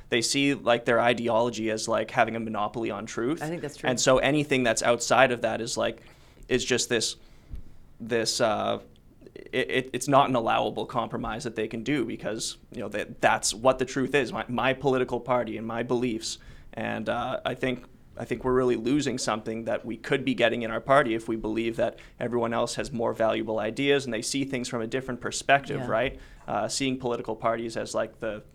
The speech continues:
Speaker 1: or ideology as the perspective from which you search for the truth instead of them being the truth itself.
Speaker 2: Exactly. That's exactly right. And I just, you know, for all of your listeners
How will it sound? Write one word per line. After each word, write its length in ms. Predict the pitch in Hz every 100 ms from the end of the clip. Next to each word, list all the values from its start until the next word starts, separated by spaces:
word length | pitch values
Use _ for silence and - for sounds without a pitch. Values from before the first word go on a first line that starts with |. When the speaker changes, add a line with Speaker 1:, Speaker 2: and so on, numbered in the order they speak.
| -
Speaker 1:
or 180 | 117 113
ideology 680 | 127 123 120 117 123 110
as 100 | 113
the 80 | -
perspective 640 | 113 120 - 131 120 - -
from 160 | 117
which 180 | 113 113
you 100 | 117
search 280 | - 117 113
for 140 | 113
the 80 | 113
truth 420 | - 117 110 - - - -
instead 320 | 123 - 107
of 80 | 113
them 160 | 110
being 240 | 107 107 113
the 80 |
truth 260 | 110 117 -
itself. 480 | - - 98 104 -
Speaker 2:
Exactly. 600 | 151 139 123 123 113 110 -
That's 300 | 156 - -
exactly 560 | 156 151 175 170 190
right. 240 | 170 143 143
And 240 | 156 156 - - - - -
I 120 | 175
just, 400 | 208 208 208 -
you 80 | 170
know, 260 | 160 156
for 400 | 147 - 156 143
all 260 | 165 180 175
of 120 | 151
your 140 | 139
listeners 680 | 135 143 - 127 110 - -